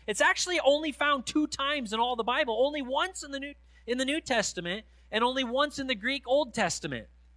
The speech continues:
He picks this word for a very specific reason, and him as a physician,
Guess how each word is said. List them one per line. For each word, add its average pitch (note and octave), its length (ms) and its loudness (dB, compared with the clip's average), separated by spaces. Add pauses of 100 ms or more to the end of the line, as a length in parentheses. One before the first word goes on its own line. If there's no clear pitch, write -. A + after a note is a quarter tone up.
(320)
He D4+ 200 2
picks E4 280 2
this E4 200 -2
word D#4 220 0
for D4+ 120 -2
a D4 40 -4
very D4+ 200 0
specific D4 500 -6
reason, C4+ 400 -2
and G3+ 140 -6
him D4+ 260 2
as C4+ 200 0
a B3+ 60 0
physician, A3+ 840 -6